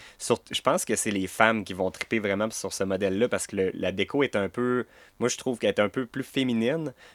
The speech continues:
mais, euh, mettons que vous êtes un gars, puis votre femme, ça ne tente pas de faire du camping, d'après moi, vous allez la gagner avec une Airstream Nest. <laughs> C'est vraiment un beau produit, pour vrai, sont, sont super, sont, sont vraiment hors de l'ordinaire.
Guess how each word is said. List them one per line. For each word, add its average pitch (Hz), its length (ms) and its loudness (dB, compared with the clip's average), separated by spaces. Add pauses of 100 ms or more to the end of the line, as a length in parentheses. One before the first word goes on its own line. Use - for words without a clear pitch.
(120)
mais, 107 340 4
euh, 95 180 6
mettons 101 300 0
que 107 60 -6
vous 107 60 0
êtes 101 120 -2
un 98 180 2
gars, 113 200 6
puis 113 80 -2
votre 95 180 -2
femme, 110 220 0
ça 104 120 -4
ne 98 60 -2
tente 92 180 -2
pas 104 100 -2
de 98 40 -2
faire 101 160 0
du 90 100 -8
camping, 107 440 -2
d'après 95 260 -2
moi, 104 140 -2
vous 101 140 -2
allez 95 120 2
la 92 160 2
gagner 95 380 0
avec 98 240 -2
une 92 120 0
Airstream 92 460 -4
Nest. 90 460 -6
<laughs> - 60 -12
C'est 123 140 2
vraiment 101 280 4
un 113 100 6
beau 104 160 4
produit, 98 420 2
pour 101 140 -2
vrai, 95 220 -4
sont, 95 280 -2 (380)
sont 95 260 4
super, 127 560 4
sont, 107 240 4
sont 110 160 6
vraiment 127 380 4
hors 131 220 10
de 123 80 6
l'ordinaire. 104 720 4